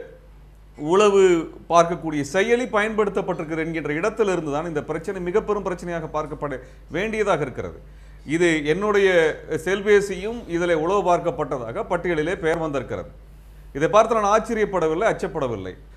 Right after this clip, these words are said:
ஆனால் இதை செய்வதன் மூலமாக எதை சாதிக்க விரும்புகிறார்கள் என்பதை நான் கேள்வி கேட்க விரும்புகின்றேன். இப்படியாக ஒரு பொய்யான தகவலை நீங்கள் எனது, அ, செல்பேசியிலோ அல்லது மின்னஞ்சலிலோ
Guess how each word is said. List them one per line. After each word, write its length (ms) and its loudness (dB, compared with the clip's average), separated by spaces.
ஆனால் 400 2
இதை 300 2
செய்வதன் 480 2
மூலமாக 580 0
எதை 340 0
சாதிக்க 400 -2
விரும்புகிறார்கள் 680 -4
என்பதை 320 -8
நான் 220 -10
கேள்வி 240 -8
கேட்க 220 -10
விரும்புகின்றேன். 560 -12
இப்படியாக 640 0
ஒரு 140 -2
பொய்யான 500 0
தகவலை 680 -4
நீங்கள் 500 0
எனது, 720 -2
அ, 40 -4
செல்பேசியிலோ 800 -4
அல்லது 280 -2
மின்னஞ்சலிலோ 920 -6